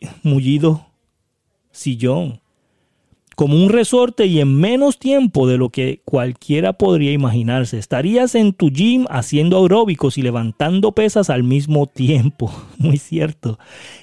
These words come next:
En cambio, si te sugiriera que te levantaras y te dijeras y te dirigieras al gym, porque eso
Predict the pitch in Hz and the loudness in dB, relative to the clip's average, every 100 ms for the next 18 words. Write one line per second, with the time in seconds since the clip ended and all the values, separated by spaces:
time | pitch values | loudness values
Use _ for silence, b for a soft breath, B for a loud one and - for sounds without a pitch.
0 | - 175 156 151 190 254 302 175 131 127 | -4 0 0 0 -2 -2 0 2 4 2
1 | 139 - _ _ _ _ _ - 156 135 | 0 -8 _ _ _ _ _ -6 -4 0
2 | 143 - - 147 139 131 135 196 254 180 | 0 0 0 2 2 0 0 2 2 2
3 | 113 - 131 - 123 120 117 113 104 - | -2 -6 -6 -2 0 0 -2 -4 -8 -4
4 | 196 233 165 127 135 123 120 117 107 143 | -2 0 0 -2 -6 -6 -6 -4 -2 -2
5 | 180 175 135 - - - _ _ _ - | 0 -4 -6 -12 -16 -20 _ _ _ -2
6 | 165 156 147 131 - 143 135 117 135 151 | -2 2 0 0 0 0 2 0 0 0
7 | 165 202 180 180 226 156 - 135 120 - | 0 0 0 2 4 2 2 -2 -2 -10
8 | - 160 214 233 143 123 - | -8 -2 0 2 0 0 -4